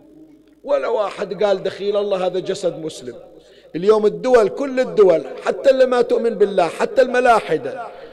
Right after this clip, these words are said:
لو واحد شنو مسوي جريمة، ولو شنو من تطبيق عقوبة إعدام عليه، يخلصون من عنده ويروحون في نفس الوقت يدفنونه. تمام لو لا؟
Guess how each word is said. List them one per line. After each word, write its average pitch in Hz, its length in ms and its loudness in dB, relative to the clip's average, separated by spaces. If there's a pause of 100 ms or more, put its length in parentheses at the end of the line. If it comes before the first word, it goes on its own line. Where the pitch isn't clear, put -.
(240)
لو 208 140 6
واحد 233 600 8
شنو 277 260 -2
مسوي 247 420 6
جريمة، 180 640 6 (840)
ولو 214 340 6
شنو 285 280 0
من 269 200 -2
تطبيق 233 460 2
عقوبة 208 600 4
إعدام 180 400 2
عليه، 151 320 0
يخلصون 180 520 -2
من 175 120 -2
عنده 185 320 -6
ويروحون 180 480 -2
في 190 120 -8
نفس 196 300 -4
الوقت 185 420 0
يدفنونه. 139 480 -4
تمام 180 420 2
لو 170 140 4
لا؟ 160 320 -2